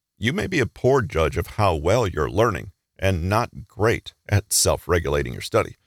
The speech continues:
Without knowing it, you may avoid challenging material. Hartwig and Dunlosky in two thousand and twelve found that students often choose strategies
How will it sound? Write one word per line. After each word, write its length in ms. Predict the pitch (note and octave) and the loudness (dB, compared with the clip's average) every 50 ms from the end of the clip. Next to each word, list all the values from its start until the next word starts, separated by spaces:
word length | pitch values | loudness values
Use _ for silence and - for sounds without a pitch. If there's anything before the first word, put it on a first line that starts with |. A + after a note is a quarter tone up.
| _ _ _ _ _ _ _ _ - | _ _ _ _ _ _ _ _ -2
Without 200 | B2 B2 G#2 E2+ | 2 2 2 2
knowing 260 | G2 A2+ C3 A#3 F#2 | 2 0 0 -2 -2
it, 200 | C2+ C#2+ - - _ _ _ _ _ _ _ _ _ _ _ | -6 -8 -10 -12 _ _ _ _ _ _ _ _ _ _ _
you 80 | - A2+ | -8 -4
may 140 | A2 G2 E2+ | -2 0 0
avoid 320 | D2+ C3 C3+ D3+ C3+ G2+ | 2 2 2 2 0 0
challenging 480 | - - G2+ G2 G2 F#2+ F2 F2 F2 D2+ | -2 -2 0 2 2 0 0 -2 -4 -4
material. 560 | D#2 - - C#3 D3 B2+ E2+ B1 A#1 - - _ _ _ _ _ _ _ _ _ _ _ _ _ - - | -6 -4 -2 0 0 0 0 -2 -2 -4 -10 _ _ _ _ _ _ _ _ _ _ _ _ _ -2 0
Hartwig 520 | C#3+ C#3 - A#2 A#2+ B2 A#2+ A2 F#2 - - | 0 0 0 0 2 2 2 0 -2 -4 -4
and 200 | G2 G2+ F#2+ F2+ | -2 -2 -2 0
Dunlosky 800 | D#2+ G2+ F#2+ E2+ E2 G#2+ B2+ A#2 - - - C2+ B1+ F#2+ G2+ - - | 0 0 0 2 0 0 0 0 -2 -6 -6 -6 -6 -6 -6 -6 -6
in 100 | - F#2 | -4 -4
two 180 | - - F#2+ F2 | -2 -2 -2 0
thousand 300 | - E2 D2+ C2+ D#2 A#1+ | 0 0 0 -2 -2 -4
and 100 | B1+ C#2+ | -8 -4
twelve 360 | - G#2 A#2 A2+ G2 E2 - | 0 0 2 2 0 -2 -2
found 260 | - F2 E2 D#2+ E2 | -2 -2 -2 0 -2
that 100 | D#2+ - - _ _ _ _ _ _ | -4 -4 -8 _ _ _ _ _ _
students 400 | - - - G#3 G#3+ D3+ - - - | -6 -2 -2 0 0 0 -2 -2 0
often 440 | - G2 A2 A#2 - - F#2 F2+ D#2+ | 0 2 2 0 0 -2 -4 -6 -6
choose 360 | - - - A#2 A2+ A2 G2+ | -4 -4 -2 0 0 0 0
strategies 880 | - - - - G2 G2 G2+ G2+ F2+ - F2 E2 D#2+ D#2+ D#2 - - | 0 -2 0 0 2 2 2 0 -2 -2 -2 -2 0 0 0 -2 -4